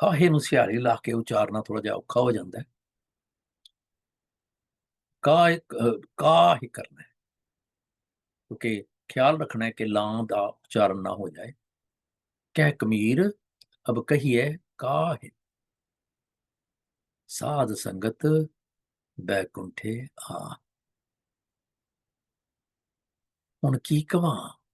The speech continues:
ਇਹ ਲੋਕ ਸਮਝਦੇ ਨਹੀਂ। ਕਹੀਏ ਕਾਹੇ, ਕਿ ਕਿਹਨੂੰ ਕਵਾਂ ਮੈਂ ਜਾ ਕੇ, ਮੱਥਾ ਕਿਹਦੇ ਨਾਲ ਮਾਰਾਂ, ਕਿਹਨੂੰ ਸਮਝਾਵਾਂ ਕਿ ਭਾਈ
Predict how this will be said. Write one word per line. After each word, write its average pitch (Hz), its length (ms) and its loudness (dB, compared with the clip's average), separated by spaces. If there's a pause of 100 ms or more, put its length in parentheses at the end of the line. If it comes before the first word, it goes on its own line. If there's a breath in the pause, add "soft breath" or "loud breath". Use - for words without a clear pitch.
(2000)
ਇਹ 196 140 6
ਲੋਕ 175 360 8
ਸਮਝਦੇ 214 560 4
ਨਹੀਂ। 160 260 0
ਕਹੀਏ 226 340 -2
ਕਾਹੇ, 220 340 -2 (100)
ਕਿ 220 120 -4
ਕਿਹਨੂੰ 277 440 0
ਕਵਾਂ 214 280 2
ਮੈਂ 170 160 0
ਜਾ 117 360 -4
ਕੇ, 156 80 -10
ਮੱਥਾ 180 320 0
ਕਿਹਦੇ 233 260 -2
ਨਾਲ 170 240 2
ਮਾਰਾਂ, - 380 -10 (400 soft breath)
ਕਿਹਨੂੰ 320 340 2
ਸਮਝਾਵਾਂ 151 960 0 (1300)
ਕਿ 180 140 -2
ਭਾਈ 165 1000 0